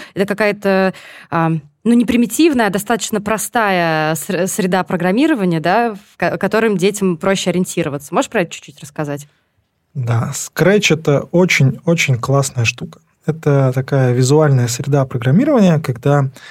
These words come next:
Speaker 2: люди не пишут код, э, if, then, for и там
Speaker 1: Мгм.
Speaker 2: всё вот это, а составляют программу из таких кубиков. Эта разработка,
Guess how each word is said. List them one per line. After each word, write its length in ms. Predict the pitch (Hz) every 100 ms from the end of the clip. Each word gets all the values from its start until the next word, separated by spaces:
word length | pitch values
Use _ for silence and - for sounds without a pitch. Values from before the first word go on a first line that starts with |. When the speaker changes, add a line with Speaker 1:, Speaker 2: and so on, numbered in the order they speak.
| - - -
Speaker 2:
люди 680 | 139 135 170 147 143 123 143
не 160 | 143
пишут 400 | 143 262 - 156
код, 400 | - 151 139 - -
э, 40 | 170 117 110 117
if, 300 | 196 220 226 - - _ _
then, 720 | 143 117 180 190 170 143 202 190
for 340 | - 175 185
и 240 | 190 190
там 100 | 185
Speaker 1:
Мгм. 40 | -
Speaker 2:
всё 160 | -
вот 140 | 123 -
это, 240 | - - 196
а 240 | 131 139
составляют 760 | - 151 - 156 214 233 170
программу 520 | - 135 143 214 165 156
из 140 | 165
таких 320 | 160 143 139 -
кубиков. 480 | 156 127 156 - _ _ _ _ _
Эта 160 | 220 196
разработка, 720 | 147 147 165 202 - 135 123